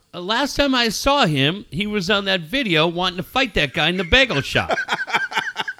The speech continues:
Every time I see him, I'm like, "That guy got so mad in that bagel shop." Oh, shit. Sorry, everybody. That's Jace Tingler.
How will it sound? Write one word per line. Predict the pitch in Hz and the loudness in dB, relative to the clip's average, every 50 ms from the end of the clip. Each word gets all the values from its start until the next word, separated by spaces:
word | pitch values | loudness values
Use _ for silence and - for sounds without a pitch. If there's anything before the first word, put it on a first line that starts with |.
| - 1077 1077 - - 1077 1077 1077 - - - - _ - - - - _ - 220 - _ _ - - - _ _ - - - _ _ - 254 - _ _ - 175 - _ _ - 254 - _ _ _ - | -8 -8 -8 -8 -8 -8 -8 -10 -10 -12 -12 -12 _ -12 -12 -12 -12 _ -8 -8 -8 _ _ -12 -12 -12 _ _ -14 -14 -14 _ _ -12 -12 -12 _ _ -10 -10 -10 _ _ -10 -10 -10 _ _ _ -6
Every | 190 220 247 | -6 -2 2
time | - 285 285 262 | 2 2 2 2
I | 262 269 | 0 -2
see | 254 - - 349 294 | -2 -2 -2 -4 -4
him, | 226 185 | -2 -2
I'm | 180 180 185 | -4 -4 -2
like, | 180 165 220 190 170 - | -2 0 0 -2 -2 -4
"That | 214 208 247 269 202 - | -4 -2 -2 -2 -2 -2
guy | 196 170 175 185 | -2 -2 -2 -2
got | 170 156 147 143 139 - | -4 -4 -4 -6 -6 -8
so | - - - - 254 247 226 240 247 | -14 -12 -8 -4 -2 0 0 0 -2
mad | 226 226 233 269 294 311 294 262 226 208 | -2 -4 -4 -4 -4 -2 -2 -2 -2 -2
in | 208 208 208 | -4 -4 -4
that | 202 214 220 180 185 - | -4 -4 -4 -4 -6 -6
bagel | 294 330 359 - 262 175 139 | -4 -4 -4 -4 -6 -6 -8
shop." | 120 104 - - 117 87 78 - _ _ _ _ _ _ _ - | -8 -8 -8 -8 -8 -8 -8 -16 _ _ _ _ _ _ _ 2
Oh, | 190 214 226 220 214 208 | 4 6 6 6 4 2
shit. | 170 - - - - 107 123 131 - - - - - - - - _ _ _ | 0 -4 -10 -14 -10 -6 -6 -6 -8 -10 -16 -20 -20 -20 -20 -20 _ _ _
Sorry, | - - - 240 233 208 165 139 | -6 0 4 6 6 6 6 4
everybody. | 127 117 120 117 107 120 113 120 131 - _ _ | 2 -2 -4 -4 -2 -2 -2 -2 -4 -6 _ _
That's | - 175 170 - | -2 -2 -2 -2
Jace | - - 165 143 120 - - | -2 0 0 0 0 0 -4
Tingler. | - 98 82 76 | -10 -10 -10 -12